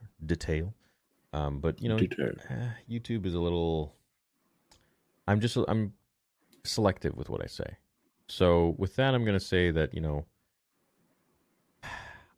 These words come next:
Speaker 1: I, I will, I'll, I'll, I'll say this. You can take from it what you want, and Mahler, you say wh-, whatever you wish. Um, I really miss the eighties and nineties action hero movies.
Speaker 2: Oh, fuck yeah. Um,
Speaker 1: Yeah.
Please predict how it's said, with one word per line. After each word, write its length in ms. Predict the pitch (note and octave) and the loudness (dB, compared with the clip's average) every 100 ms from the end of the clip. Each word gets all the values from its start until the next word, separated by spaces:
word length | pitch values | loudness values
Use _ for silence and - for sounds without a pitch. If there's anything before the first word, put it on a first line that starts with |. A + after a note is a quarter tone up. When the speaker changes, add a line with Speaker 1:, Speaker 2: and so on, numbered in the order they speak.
| - | 4
Speaker 1:
I, 240 | B2 B2 - | 6 6 4
I 100 | A#2 | 4
will, 140 | A#2+ - | 6 8
I'll, 220 | A#2+ B2 | 8 8
I'll, 240 | - B2 - | 6 4 6
I'll 120 | B2 | 6
say 180 | A#2 B2 | 8 8
this. 180 | F#2 - | 8 6
You 80 | A2 | 2
can 100 | A2+ | 6
take 200 | A#2+ - | 6 4
from 200 | - G#2 | 2 2
it 80 | D2+ | 4
what 120 | D2 | 2
you 100 | E2 | 4
want, 200 | A#2 G#2+ | 6 6
and 60 | F2 | 4
Mahler, 200 | F2 D#2+ | 6 4
you 100 | D2+ | 2
say 160 | - | 2
wh-, 260 | D2 G1+ - | 0 0 -4
whatever 200 | C#2 B1+ | -2 -2
you 100 | A1 | -2
wish. 220 | C#2 - - | -4 -4 -8
Um, 380 | - E2 D2+ C#2 - _ _ _ _ _ _ _ _ _ _ _ _ _ | -2 0 0 -4 -10 _ _ _ _ _ _ _ _ _ _ _ _ _
I 200 | G#2+ A#2 | 8 10
really 340 | A2 A2 G#2+ F#2+ | 10 8 8 8
miss 500 | F#2 F#2 - - - | 8 8 6 -6 -8
the 180 | F2 - | -6 0
eighties 340 | F2+ F#2 F#2 | 2 4 2
and 100 | D#2+ | 0
nineties 360 | D2 E2 D#2+ D2 | 0 2 0 -2
action 280 | - D#2 D#2 | -2 -4 -4
hero 140 | D2+ D2 | -4 -4
movies. 320 | G1+ - - - _ _ _ _ _ _ _ _ _ _ _ _ _ _ _ A#2 | -4 -8 -14 -16 _ _ _ _ _ _ _ _ _ _ _ _ _ _ _ 2
Speaker 2:
Oh, 100 | - | 4
fuck 260 | - B2 | 6 6
yeah. 140 | C#2 C2+ - | 4 2 4
Um, 480 | G2+ G2 F2+ F2 D2 - | 6 8 6 4 0 -8
Speaker 1:
Yeah. 80 | - | -14